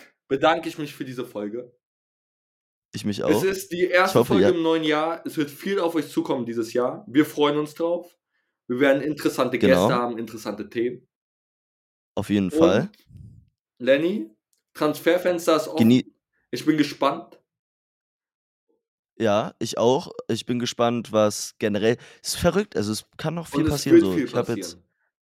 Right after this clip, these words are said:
Speaker 2: es wird sehr viel passieren. Frankfurt, Dortmund, all die
Speaker 1: Wir,
Speaker 2: Vereine.
Speaker 1: wir
Speaker 2: Bayern.
Speaker 1: hören uns nächste Woche. Es wird keine normale Folge sein.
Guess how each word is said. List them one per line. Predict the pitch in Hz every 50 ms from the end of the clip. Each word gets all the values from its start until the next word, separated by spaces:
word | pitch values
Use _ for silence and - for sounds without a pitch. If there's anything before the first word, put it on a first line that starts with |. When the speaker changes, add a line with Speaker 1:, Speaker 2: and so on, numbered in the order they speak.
| _ _ _ _ _ -
Speaker 2:
es | - 95 - -
wird | 117 120 -
sehr | - 120 123 -
viel | - - 101
passieren. | - 107 95 - - 101 92 87
Frankfurt, | - - 104 110 117 110 - - 104 104 101 98 -
Dortmund, | 107 107 110 107 - 107 107 104 101 98 -
all | - 113 120 120
die | 123 123 127
Speaker 1:
Wir, | -
Speaker 2:
Vereine. | - 120 113 104 92 92 _ -
Speaker 1:
wir | - 131
Speaker 2:
Bayern. | 127 104 117 123 120 120 -
Speaker 1:
hören | 160 160 165 165
uns | 165 160 170 180 180 180 - -
nächste | 147 151 160 160 - 156 143
Woche. | 135 139 135 135 151 151 165 165 -
Es | - 120 -
wird | - 123 -
keine | - 165 143 143 143
normale | 139 127 123 131 131 135 139 131 117
Folge | - - 95 90 - - 90
sein. | 85 90 85 92 110 131 135